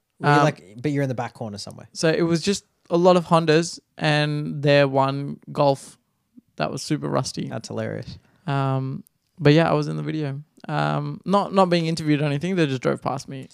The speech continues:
Speaker 2: and, and you see me, like, snap my neck, like, "What the hell? <laughs> A Volkswagen?" <laughs>
Speaker 1: So
Speaker 2: Um,
Speaker 1: your favorite Honda or your greatest Honda?
Speaker 2: This was a tough one.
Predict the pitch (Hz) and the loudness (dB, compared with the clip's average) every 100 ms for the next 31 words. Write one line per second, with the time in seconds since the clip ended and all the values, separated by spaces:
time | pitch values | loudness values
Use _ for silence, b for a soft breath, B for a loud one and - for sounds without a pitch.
0 | - 139 139 - 156 151 143 - 151 151 | -10 -6 -6 -4 -4 -2 -4 -4 -4 -4
1 | 156 147 - - 156 - 151 143 143 - | -2 -2 -4 -4 -4 -4 -4 -4 -6 -8
2 | 156 151 139 - 143 160 208 175 170 123 | -10 -6 -6 -4 2 2 2 -4 -4 -2
3 | 156 190 247 403 - - 247 - b b | 2 2 0 -4 -4 0 0 0 b b
4 | b - 160 143 208 247 - 349 415 427 | b -6 -2 4 4 2 2 4 4 4
5 | 466 453 226 277 - 262 226 214 - 208 | 4 4 6 8 10 10 12 10 8 0
6 | 233 - 190 165 B 196 B _ - 143 | -4 -6 -10 -10 B -20 B _ -10 -2
7 | 139 175 170 170 190 - 185 165 160 180 | 4 4 4 2 2 2 0 0 0 -4
8 | 131 151 135 123 135 127 123 113 139 127 | -2 -4 -2 -2 -2 -4 -4 -6 -6 -4
9 | 120 - 110 98 113 - _ _ _ _ | -6 -10 -12 -10 -10 -14 _ _ _ _
10 | _ _ _ _ _ _ _ _ _ - | _ _ _ _ _ _ _ _ _ -4
11 | 165 208 233 247 156 - - 156 127 | -2 0 0 2 0 0 -2 -6 -6